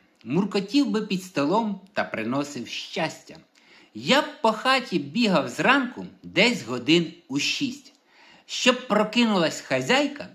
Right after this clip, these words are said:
бо кіт ще не їсть. Об підлогу стукать мискою, щоб почула точно. В роті не було ще й різки з минулої ночі.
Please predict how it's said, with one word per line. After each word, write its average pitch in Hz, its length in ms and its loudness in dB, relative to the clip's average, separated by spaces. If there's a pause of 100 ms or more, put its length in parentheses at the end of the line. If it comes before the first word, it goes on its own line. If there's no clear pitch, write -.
(160)
бо 175 300 4
кіт 185 400 -2
ще 190 320 0
не 226 120 2
їсть. 294 500 0 (580)
Об 214 280 2
підлогу 208 720 2 (220)
стукать 269 680 4
мискою, 196 580 4 (280)
щоб - 480 0
почула 190 680 0 (200)
точно. 127 480 2 (440)
В 151 120 -2
роті 294 500 4
не 185 220 2
було 285 360 4
ще 277 200 0
й 262 180 2
різки 320 760 0
з 113 140 -8
минулої 190 680 4
ночі. 180 500 -2